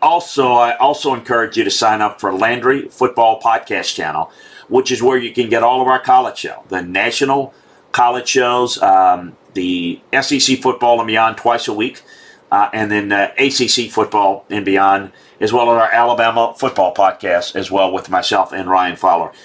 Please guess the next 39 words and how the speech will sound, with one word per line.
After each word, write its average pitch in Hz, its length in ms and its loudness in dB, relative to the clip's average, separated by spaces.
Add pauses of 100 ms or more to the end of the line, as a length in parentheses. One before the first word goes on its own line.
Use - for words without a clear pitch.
(200)
S 143 180 0
E 139 80 2
C 131 140 0
football 120 460 0
and 104 80 -6
beyond 107 320 0
is, 95 240 -4
uh, 98 200 0
we're 104 120 0
really 107 260 0
excited. 98 460 -2
Myself 104 420 0
and 98 100 -12
Dan 98 220 -4
Matthews 95 480 -2
will 92 100 0
break 101 280 -4
down 101 180 -2
the 92 140 -8
entire 92 400 -2
league. 95 260 2
So, 101 320 0 (380)
look, 147 180 -2
you 135 80 2
can 120 200 0
get 139 160 2
it - 120 -8
sent 156 200 -2
to 156 60 0
your 160 140 2
mobile 131 240 0
device 101 420 0
if 98 140 -4
you 98 80 2
like 107 280 0
to 104 100 -4
listen 113 380 0
to 107 180 2
it 104 160 -2